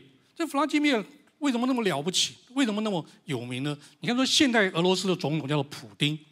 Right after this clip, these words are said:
普丁的名字就叫做弗拉基米尔，这是他们非常非常崇敬的一个民族的英雄。那这个弗拉基米尔他怎么样带领整个俄罗斯就归信基督教呢？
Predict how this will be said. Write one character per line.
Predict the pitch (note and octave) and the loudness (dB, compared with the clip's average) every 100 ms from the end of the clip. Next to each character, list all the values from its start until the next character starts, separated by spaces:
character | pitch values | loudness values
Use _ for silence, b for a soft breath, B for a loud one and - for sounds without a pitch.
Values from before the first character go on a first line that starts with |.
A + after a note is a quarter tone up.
| _ _ b b | _ _ b b
普 | - E3+ | -2 4
丁 | C#4 | 6
的 | D#4 | 6
名 | A3+ D#3 D#3+ | 4 2 0
字 | C#3 | -4
就 | D3 | -2
叫 | C#3+ | 0
做 | B2+ | 0
弗 | A#2+ | -2
拉 | B2+ | -2
基 | A#2 B2 | -4 -6
米 | A#2+ A2 | -16 -18
尔， | G2 _ _ _ _ _ _ | -20 _ _ _ _ _ _
这 | - | -8
是 | F3+ | -4
他 | E3+ | -2
们 | F3 | -4
非 | D#3+ A3+ | -4 -4
常 | F3+ | -2
非 | E3 | -2
常 | C#3+ C3+ b b | -6 -8 b b
崇 | - - C#3+ | -14 -8 -6
敬 | F3+ F3+ | -4 -4
的 | |
一 | C#3 B2+ | -4 -6
个 | C3+ | -8
民 | B2 B2+ C3+ | -8 -6 -6
族 | D#3 | -6
的 | C3 | -6
英 | C#3 D3+ D#3+ | -2 -2 -2
雄。 | - F#2+ _ _ _ _ b b b | -6 -14 _ _ _ _ b b b
那 | E4 | 0
这 | E4+ | 2
个 | D#4+ | 2
弗 | - | 2
拉 | D#4 | 0
基 | D#4 D#4+ | 4 4
米 | C4 C4+ | 6 4
尔 | F3 C#3 B B | 2 -2 B B
他 | - B3+ | -10 -8
怎 | - | -6
么 | F#3 | -4
样 | G#3 | -2
带 | A#3 | -2
领 | F#3+ C#3+ | -2 -4
整 | B2+ D#3 | -6 -8
个 | G3+ | -4
俄 | E3+ | -2
罗 | F#3+ | 0
斯 | G3 - | 0 -4
就 | G3 G#3+ E3+ - B B | -4 -2 -2 -4 B B
归 | G#3+ G#3 | 0 0
信 | A3 G#3+ F3 | 0 -2 -2
基 | - G#3+ | -2 -2
督 | A#3 | 0
教 | G#3+ B3+ G#3+ | 2 4 4
呢？ | G#3+ | 0